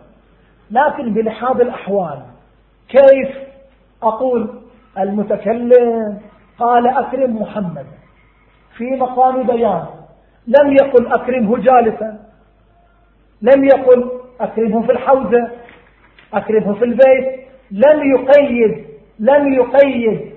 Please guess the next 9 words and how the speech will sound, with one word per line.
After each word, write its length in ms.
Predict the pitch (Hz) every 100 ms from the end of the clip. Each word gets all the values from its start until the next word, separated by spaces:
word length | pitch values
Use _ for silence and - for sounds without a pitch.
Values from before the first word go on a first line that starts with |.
| -
حكم 440 | - 311 311 247 247
الإكرام 1040 | 240 254 - 220 247 269 277 277 277 - - 208
بحال 880 | 214 - 247 277 277 277 277 285 214
من 180 | 208
الأحوال". 960 | 240 233 - 165 - 170 180 180 180 190 - _ _ _ _ _ _ _ _ _ _ _ _ _ _ _ _
خب، 440 | - 220 208 - - - _ _
فأنا 380 | - 254 226 214
أستفيد 720 | 175 - 196 - 262 262 - - _ _ _ _ _
الإطلاق 880 | 233 214 226 - 202 240 254 247 254